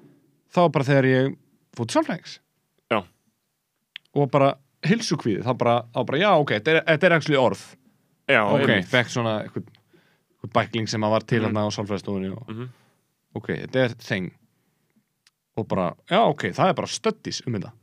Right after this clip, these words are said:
Speaker 2: Já.
Speaker 1: Og á þeim tíma, þetta er tvö þúsund og, tvö þúsund og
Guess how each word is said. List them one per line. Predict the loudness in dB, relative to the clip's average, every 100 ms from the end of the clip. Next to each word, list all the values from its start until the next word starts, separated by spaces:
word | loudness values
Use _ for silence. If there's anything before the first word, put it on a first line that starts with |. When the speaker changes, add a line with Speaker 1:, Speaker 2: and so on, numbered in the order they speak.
| -6
Speaker 2:
Já. | -4 -4 _ _ _ _ -6
Speaker 1:
Og | -4 -2 -6 -12 _ _ _ _ _ _ _ _ _ _ _ _ _ _ _ _ _ _ -4
á |
þeim | 0 2
tíma, | 2 0 -2
þetta | -4
er | -4
tvö | 2 2
þúsund | 2
og, | -4 -4 _ _ _ _ _ _ _ _ -20 -20 _ _
tvö | -14 -12
þúsund | -10 -6
og | -4 -4 -6